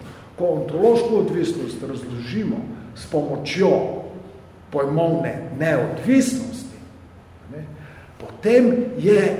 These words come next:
mogoče ponotranjiti to, čemer on reče, da je substanca samopovzročena.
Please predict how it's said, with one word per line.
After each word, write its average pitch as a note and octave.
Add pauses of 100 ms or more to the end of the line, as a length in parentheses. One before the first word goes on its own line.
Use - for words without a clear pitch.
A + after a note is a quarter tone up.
(460)
mogoče E3+ (400)
ponotranjiti F3
to, F3+
čemer D#3+
on C#3+
reče, C#3 (320)
da B2
je A#2
substanca C#3+ (440)
samopovzročena. A#2